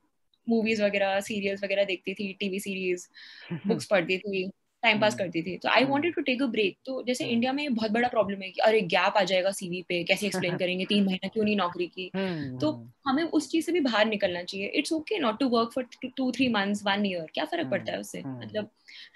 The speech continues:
Speaker 1: ऐसी जगह पे नौकरी करनी क्यों है, जो तुम, तुम्हारा गैप भी नहीं समझ सकता, right? क्या
Speaker 2: हम्म,
Speaker 1: फर्क पड़ता
Speaker 2: सही
Speaker 1: है?
Speaker 2: बात, सही बात।
Speaker 1: उस समय कोविड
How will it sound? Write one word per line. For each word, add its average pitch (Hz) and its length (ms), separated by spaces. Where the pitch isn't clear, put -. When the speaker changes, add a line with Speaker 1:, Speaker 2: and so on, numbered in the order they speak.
Speaker 1:
ऐसी 226 220
जगह 277 220
पे 285 120
नौकरी 269 260
करनी 247 340
क्यों 220 260
है, 190 100
जो 214 140
तुम, 233 140
तुम्हारा 233 380
गैप 190 300
भी 214 140
नहीं 220 120
समझ 175 260
सकता, - 300
right? 277 240
क्या 269 120
Speaker 2:
हम्म, 277 100
Speaker 1:
फर्क 254 140
पड़ता 180 140
Speaker 2:
सही 180 60
Speaker 1:
है? 151 60
Speaker 2:
बात, 113 180
सही 135 280
बात। 110 220
Speaker 1:
उस 240 60
समय 285 180
कोविड 277 380